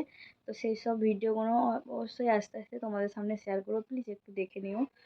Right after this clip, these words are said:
আর সবার ভিডিও দেখে দেবো, কেউ কিছু মনে করো না। আর ভিডিওটা বেশি দূর বাড়ালাম না, এখানেই শেষ করলাম। ভালো লাগলে লাইক, কমেন্ট, শেয়ার করে পাশে থাকবে।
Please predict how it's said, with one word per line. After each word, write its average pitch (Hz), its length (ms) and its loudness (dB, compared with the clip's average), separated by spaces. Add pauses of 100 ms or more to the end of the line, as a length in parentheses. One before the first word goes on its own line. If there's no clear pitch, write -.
(340)
আর 196 240 -2
সবার 208 320 0
ভিডিও 208 260 -2
দেখে 196 260 2
দেবো, 196 160 6 (1080)
কেউ 226 100 -6
কিছু 220 180 -6
মনে 208 200 2
করো 202 180 -6
না। 220 140 -2
আর 226 140 0
ভিডিওটা 185 300 -2
বেশি 196 180 -4
দূর 214 140 -10
বাড়ালাম 285 400 2
না, 294 120 8
এখানেই 214 320 -4
শেষ 226 200 -14
করলাম। 226 320 -6
ভালো 185 220 -2
লাগলে 196 260 2 (500)
লাইক, 196 260 -6
কমেন্ট, 208 320 -6
শেয়ার 202 220 0
করে - 140 -6
পাশে 226 220 -6
থাকবে। 233 260 -8